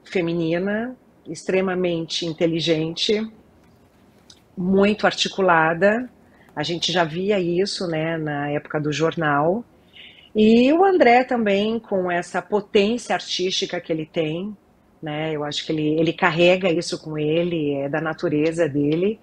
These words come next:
E eu espero e eu torço, claro,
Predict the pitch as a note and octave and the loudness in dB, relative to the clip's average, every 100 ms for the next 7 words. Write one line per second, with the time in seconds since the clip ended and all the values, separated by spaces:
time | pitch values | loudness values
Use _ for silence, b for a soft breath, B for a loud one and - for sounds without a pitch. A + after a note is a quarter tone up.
0 | B B B B B _ - D#3+ D#3+ D#3 | B B B B B _ -4 0 2 4
1 | D#3 D#3 D#3+ F#3+ A#3 - - F3+ E3+ F3 | 6 6 6 6 4 -2 2 6 6 6
2 | G3 B3+ D4+ B3+ G3 G3 A#3 G#3+ F#3+ - | 2 0 -2 -4 -2 -2 -2 -4 -2 -4
3 | - E4 E4 - G3 F#3 G3 G3 | -10 -12 -10 -6 -4 -2 -4 -6